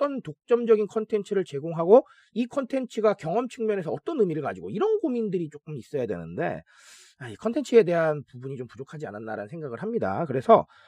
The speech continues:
어, 이 콘텐츠를 통해서 사람들이 계속 방문할 수밖에 없는 니즈를 만들어줘야 되는데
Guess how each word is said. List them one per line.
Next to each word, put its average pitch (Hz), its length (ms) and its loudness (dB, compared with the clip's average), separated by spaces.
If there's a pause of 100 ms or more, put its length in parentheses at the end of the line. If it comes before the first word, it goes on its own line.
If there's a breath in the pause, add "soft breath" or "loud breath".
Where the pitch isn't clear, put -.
(140 soft breath)
어, 180 260 10
이 190 80 4
콘텐츠를 339 720 0
통해서 262 600 0
사람들이 254 520 -2
계속 220 260 -4
방문할 294 460 -2
수밖에 - 340 -2
없는 156 400 -2
니즈를 214 400 0
만들어줘야 131 520 -4
되는데 95 440 -2